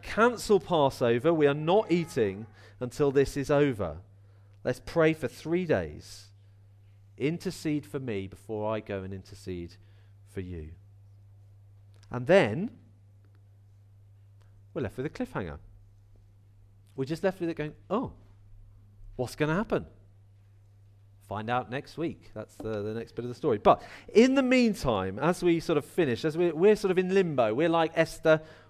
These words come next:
we don't know, is she gonna survive? It's good for us to think, well, where do we fit into this story?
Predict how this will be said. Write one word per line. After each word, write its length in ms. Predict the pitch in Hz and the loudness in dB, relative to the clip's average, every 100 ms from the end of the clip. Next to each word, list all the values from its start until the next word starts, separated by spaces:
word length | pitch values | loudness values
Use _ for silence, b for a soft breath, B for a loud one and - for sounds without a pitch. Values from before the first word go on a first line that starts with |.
| B | B
we 140 | 151 160 | 2 6
don't 180 | 170 165 | 6 8
know, 220 | 165 170 | 6 6
is 120 | 143 | 4
she 200 | - 170 | -2 -2
gonna 180 | 170 165 | 0 -2
survive? 540 | - 143 160 160 165 | -4 -2 2 2 0
It's 160 | 151 156 | -4 -6
good 220 | - 226 | -4 -4
for 180 | - 202 | -4 -2
us 260 | 196 180 - | -2 -4 -8
to 120 | 151 | -10
think, 260 | - 113 117 | -4 -4 -2
well, 100 | 143 | -2
where 200 | 185 208 | 0 0
do 80 | 185 | 0
we 220 | 175 165 | -2 -4
fit 260 | - 127 | -4 -6
into 300 | 117 113 127 | -6 -10 -8
this 180 | 107 104 | -8 -8
story? 760 | - - 151 131 101 80 - | -10 -14 -6 -4 -4 -6 -12